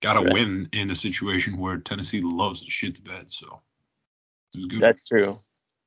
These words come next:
Speaker 2: Yeah, right. A rivalry game. It's like an old, it's like a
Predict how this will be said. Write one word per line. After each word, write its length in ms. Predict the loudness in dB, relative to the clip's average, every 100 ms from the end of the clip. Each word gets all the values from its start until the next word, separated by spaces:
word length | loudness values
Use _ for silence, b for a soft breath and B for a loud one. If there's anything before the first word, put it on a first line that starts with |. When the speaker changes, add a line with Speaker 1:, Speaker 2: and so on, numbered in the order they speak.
| _ 0
Speaker 2:
Yeah, 240 | 0 0 -6 _ 6
right. 180 | 8 8 8
A 160 | 8
rivalry 480 | 10 10 10 6 2
game. 220 | 2 0
It's 80 | 0
like 80 | 2
an 140 | 2
old, 340 | 6 4 4 -2
it's 120 | -2
like 100 | 2
a 120 | 0